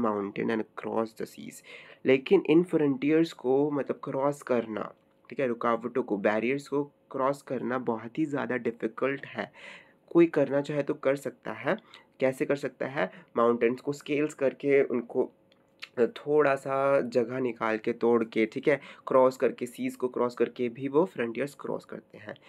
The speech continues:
People from across the frontiers also came into and into the subcontinent settle here। तो काफ़ी लोग क्या करते हैं, frontiers को cross करके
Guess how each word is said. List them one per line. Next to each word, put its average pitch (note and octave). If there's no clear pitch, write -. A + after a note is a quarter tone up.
People G#3
from F3+
across C#3+
the C#3+
frontiers C3
also A#2+
came C3
into B2+
and B2+
into B2+
the C#3
subcontinent C#3
settle G#2
here। G#2
तो C#3+
काफ़ी C#3+
लोग C#3+
क्या C#3+
करते C3
हैं, C#3+
frontiers C3
को D3
cross B2
करके B2+